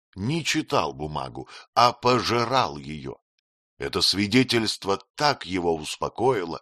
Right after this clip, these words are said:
что он не только сам с большим вниманием прочел письмо Гарднера, но даже простил ему издержки, которые причинили ему поправки, требуемые аварией корабля.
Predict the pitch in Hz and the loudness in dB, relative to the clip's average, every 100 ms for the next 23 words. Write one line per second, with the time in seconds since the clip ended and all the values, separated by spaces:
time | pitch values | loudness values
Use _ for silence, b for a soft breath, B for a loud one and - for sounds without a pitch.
0 | _ - - - 107 117 113 117 - 175 | _ -10 -8 2 4 4 0 -2 0 -2
1 | 156 - 82 101 98 78 73 87 - 104 | -2 -4 -2 2 2 0 0 0 0 -4
2 | 90 85 87 90 82 76 85 82 87 80 | -4 -4 -2 -2 -4 -4 -4 -2 -2 -4
3 | 87 80 82 85 78 92 - 60 58 60 | -6 -8 -6 -8 -2 -2 -4 -10 -12 -12
4 | _ _ _ 85 95 107 101 104 107 104 | _ _ _ -8 2 2 2 0 2 2
5 | - 131 131 110 113 113 - 107 104 80 | 0 0 0 0 -2 -4 -6 -4 -4 -4
6 | 80 147 - - 67 80 73 90 87 - | -2 -2 -2 -8 -6 -6 -4 -2 -2 -2
7 | 95 - 98 107 92 82 85 73 67 71 | -6 -4 -4 -4 -2 -4 -4 -4 -4 0
8 | 87 113 - 62 _ _ 104 151 151 135 | 2 2 -2 -16 _ _ -2 -2 2 0
9 | 127 117 110 - 82 80 120 113 104 92 | 0 0 0 0 0 4 2 2 -2 -4
10 | - 82 82 71 60 | -4 -4 -4 -6 -10